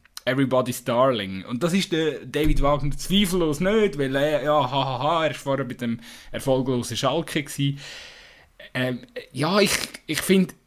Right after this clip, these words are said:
ich find den Umgang gar nicht fair, muss ich ehrlich sagen. Also weder von Medien noch von Fans auf Social Media. Weil ich muss, ich meine, come on, er hat I B Champions League jetzt geführt. Also, und die Cha-, die Qualifikation ist alles andere wie einfach gewesen. Und das,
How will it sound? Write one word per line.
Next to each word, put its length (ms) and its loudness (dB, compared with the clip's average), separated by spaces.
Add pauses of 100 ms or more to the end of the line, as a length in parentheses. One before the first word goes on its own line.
ich 120 -8
find 280 0
den 80 4
Umgang 460 0
gar 200 2
nicht 200 -2
fair, 360 0
muss 200 -4
ich 80 -2
ehrlich 180 -4
sagen. 400 -8
Also 480 -2
weder 220 0
von 180 0
Medien 800 0
noch 260 2
von 400 -4
Fans 380 0
auf 40 -6
Social 380 -4
Media. 540 0 (360)
Weil 160 2
ich 140 -2
muss, 260 2
ich 180 -10
meine, 420 -2
come 240 2
on, 180 4
er 140 -2
hat 100 -14 (180)
I 120 -2
B 200 -4
Champions 360 -2
League 180 -4
jetzt 220 -6
geführt. 420 -6
Also, 320 -4 (260)
und 300 0
die 80 0
Cha-, 200 4
die 160 -2
Qualifikation 680 2
ist 120 -2
alles 260 -2
andere 340 0
wie 140 -2
einfach 460 -2
gewesen. 320 -8
Und 140 -4
das, 200 -2